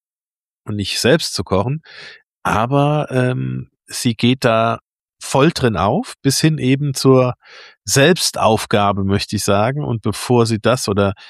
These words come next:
als sie das dann merkt, dann verändert sich das, das Ganze, finde ich, auch nochmal. Und es kommt dann auch nochmal so ein bisschen mehr,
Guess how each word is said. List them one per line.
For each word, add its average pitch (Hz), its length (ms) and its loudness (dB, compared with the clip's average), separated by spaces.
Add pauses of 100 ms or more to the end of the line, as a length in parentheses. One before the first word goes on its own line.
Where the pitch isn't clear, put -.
(200)
als 104 180 -4
sie 110 100 -2
das 110 220 -2
dann 92 260 -2
merkt, 87 560 0
dann 143 220 0
verändert 127 560 -2
sich - 180 -8
das, - 280 -6 (340)
das - 180 -6
Ganze, 98 380 -2
finde 95 280 -2
ich, 87 160 -6
auch 64 240 -8
nochmal. 92 360 -2
Und 101 160 -4
es - 140 -8
kommt 117 280 -4
dann 110 140 -2
auch 101 240 -2
nochmal 107 280 -2
so 101 280 0
ein 98 180 -4
bisschen 101 480 -4
mehr, 101 380 2